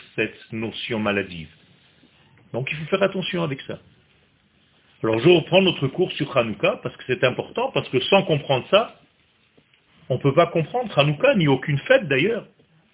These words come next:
Parce que si nous étions une religion, eh bien une religion, elle, elle n'a pas besoin de terre. Tu peux allumer tes veilleuses de Hanouka n'importe où dans le monde. Mais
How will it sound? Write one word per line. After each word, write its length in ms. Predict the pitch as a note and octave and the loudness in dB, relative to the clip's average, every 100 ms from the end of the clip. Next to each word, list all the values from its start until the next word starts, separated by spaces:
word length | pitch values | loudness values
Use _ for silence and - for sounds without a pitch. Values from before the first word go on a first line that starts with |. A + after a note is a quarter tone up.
| _ _ _ _ _ _ _ _ _ _ - | _ _ _ _ _ _ _ _ _ _ 4
Parce 160 | E3 | 4
que 100 | A#3 | 4
si 220 | G3+ B3 | 2 2
nous 240 | B3+ A#3 F3 | 4 6 6
étions 320 | F#3+ G3+ F#3+ | 6 6 6
une 140 | F3 | 6
religion, 960 | D3+ B2+ D#3+ E3+ D#3 C3+ C#3 D#3 D3+ C3 | 4 6 6 6 4 0 0 0 0 0
eh 40 | A#2+ | -2
bien 120 | C#3 C#3 | -2 0
une 80 | |
religion, 680 | C3+ D#3+ D3+ C3+ D3+ D3+ C#3 | 2 2 2 0 2 2 2
elle, 240 | - D3+ C3 | 4 4 4
elle 120 | A2 | 0
n'a 120 | A#2 | -4
pas 160 | - D#4 | -2 -2
besoin 340 | D#4 F3+ C3 | -2 -4 -4
de 140 | A2 G2+ | -4 -6
terre. 280 | - G2 G2 | -6 -8 -8
Tu 140 | - | -18
peux 160 | - B2 | -6 -2
allumer 320 | A2+ A2+ A#2+ | -2 0 -2
tes 80 | - | -2
veilleuses 320 | G2 G#2+ A2+ | -2 0 0
de 100 | F#2+ G#2 | -2 -4
Hanouka 480 | A2 G2+ - E3+ - - - - - - - - - _ _ | -4 -4 0 0 0 -10 -20 -20 -20 -20 -20 -20 -20 _ _
n'importe 500 | A2 A#2+ - - - | -2 -2 0 -2 -2
où 60 | B2+ | -2
dans 140 | A2 | 2
le 80 | C#3 | 2
monde. 360 | A#3 D4+ A3+ - _ _ _ - _ _ _ _ _ _ _ _ _ _ _ _ | 0 -2 -4 -10 _ _ _ -20 _ _ _ _ _ _ _ _ _ _ _ _
Mais 160 | C3 | 0